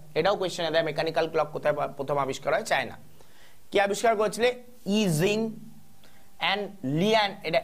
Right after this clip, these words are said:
এল, ঠিক আছে? লিয়ান লিং জান, ঠিক আছে? লিয়ান লিং জান, এরা আবিষ্কার করেছিল কি? ক্লক। এবং পেন্ডুলাম ক্লক, এটি আবিষ্কার করেছিলেন কে?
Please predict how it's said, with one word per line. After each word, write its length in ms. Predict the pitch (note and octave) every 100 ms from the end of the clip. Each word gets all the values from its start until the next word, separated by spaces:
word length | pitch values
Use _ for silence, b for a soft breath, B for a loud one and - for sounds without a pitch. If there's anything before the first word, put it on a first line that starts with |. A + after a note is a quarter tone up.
| -
এল, 320 | D#3+ C#3+ G#2+ - - -
ঠিক 120 | F3
আছে? 220 | D3 A#2+ - B B
লিয়ান 540 | D3 F3+ A#3 B3 A#3+ A3+ G3 -
লিং 540 | C#3 D3+ G3 A3 G#3+ F#3
জান, 380 | C3+ D3+ B2+ - - -
ঠিক 120 | D3+
আছে? 180 | G3+ G3+
লিয়ান 520 | D3 F3+ G#3+ G#3 F#3+
লিং 360 | E3 F3 E3+ C#3+
জান, 300 | D3 A#2+ - -
এরা 200 | C#3 F3
আবিষ্কার 400 | F3 E3+ - F#3+
করেছিল 320 | F3+ F3+ F3+
কি? 140 | G3 B3
ক্লক। 560 | - F#3 D#3 - - - - - B B B B B
এবং 260 | F#3 A#3 A3+ -
পেন্ডুলাম 640 | B3 C4 C#4 D4 D4 C#4 A#3+
ক্লক, 380 | A3+ D#3 - -
এটি 280 | E3+ F#3 A#3
আবিষ্কার 420 | A3 G#3 - A#3
করেছিলেন 420 | G#3+ A3 G#3+ G#3+ G3+
কে? 180 | A#3+